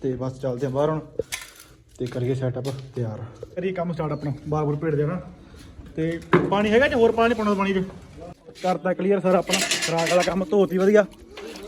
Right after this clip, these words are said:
ਤੇ ਆਹ ਗੰਦ ਪਹਿਲਾਂ ਨਿਕਲੇ, ਕਾਲਾ ਪਾਣੀ ਹੋ ਗਿਆ ਜਿਵੇਂ ਵੇਖੋ। ਤੇ ਪਾਣੀ ਮੁੰਡੇ ਬਾਲਟੀ ਦੋ ਦਿਨ ਭਰ ਲਿਆ ਹੋਰ, ਤੇ ਇੱਕ ਵਾਰੀ ਹੋਰ ਕੱਢ ਦਈਏ, ਵੇਚ ਦਈਏ ਆਪਾਂ ਇਹਦੇ ਸੁੱਚਾ ਹੋ ਜੂ ਸਾਰਾ ਜੁਗਾੜ।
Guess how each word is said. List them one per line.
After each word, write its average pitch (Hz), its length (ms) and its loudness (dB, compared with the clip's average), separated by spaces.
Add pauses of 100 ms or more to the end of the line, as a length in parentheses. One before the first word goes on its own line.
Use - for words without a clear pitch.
(140)
ਤੇ 143 220 4 (100)
ਆਹ 175 180 6
ਗੰਦ 156 240 2
ਪਹਿਲਾਂ 147 160 2
ਨਿਕਲੇ, 151 260 0 (120)
ਕਾਲਾ 156 300 4
ਪਾਣੀ 156 220 -2
ਹੋ 156 60 0
ਗਿਆ 135 80 0
ਜਿਵੇਂ 135 140 -4
ਵੇਖੋ। 123 220 -8 (840)
ਤੇ 196 60 -4
ਪਾਣੀ 254 260 6
ਮੁੰਡੇ 285 200 6
ਬਾਲਟੀ 240 300 6
ਦੋ 240 100 4
ਦਿਨ 240 120 4
ਭਰ 233 180 6
ਲਿਆ 220 120 4
ਹੋਰ, 220 200 4 (280)
ਤੇ 214 200 8
ਇੱਕ 208 140 0
ਵਾਰੀ 220 80 6
ਹੋਰ 196 140 6
ਕੱਢ 214 180 8
ਦਈਏ, 233 120 4
ਵੇਚ 214 160 8
ਦਈਏ 214 120 6
ਆਪਾਂ 214 180 6
ਇਹਦੇ 208 140 6 (840)
ਸੁੱਚਾ 202 300 8
ਹੋ 220 100 6
ਜੂ 208 60 4
ਸਾਰਾ 180 160 4
ਜੁਗਾੜ। 175 280 4